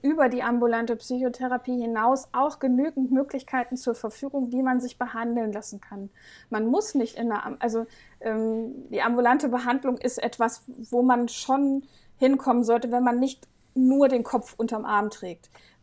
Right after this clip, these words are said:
Wenn ihr das Gefühl habt, dass im Bodensee überhaupt gar kein Schiff mehr ansatzweise fahren kann, dann mag das wahrscheinlich ein Zustand sein, der etwas intensiverem bedarf. Und etwas intensiveres heißt, es stehen Krankenhäuser zur Verfügung,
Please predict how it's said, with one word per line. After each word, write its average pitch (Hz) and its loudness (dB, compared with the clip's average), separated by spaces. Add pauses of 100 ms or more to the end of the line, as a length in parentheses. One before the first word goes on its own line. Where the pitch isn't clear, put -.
(120)
Wenn 254 4
ihr 254 2
das 247 -2
Gefühl 269 -4
habt, 254 0
dass 233 0
im 240 0
Bodensee 247 4
überhaupt 226 -2
gar 226 0
kein 220 -6
Schiff - -8
mehr 247 -2
ansatzweise 226 -2
fahren 262 -2
kann, 202 -8 (260)
dann 220 0
mag 247 0
das - -4
wahrscheinlich 262 -4
ein 233 -8
Zustand 233 -6
sein, 220 -4 (300)
der 214 4
etwas 220 -4
intensiverem 233 0
bedarf. 190 -6
Und 220 -8
etwas - -8
intensiveres 233 -2 (300)
heißt, 233 -2
es - -8
stehen 220 -2
Krankenhäuser 247 -2
zur 226 -8
Verfügung, 220 -2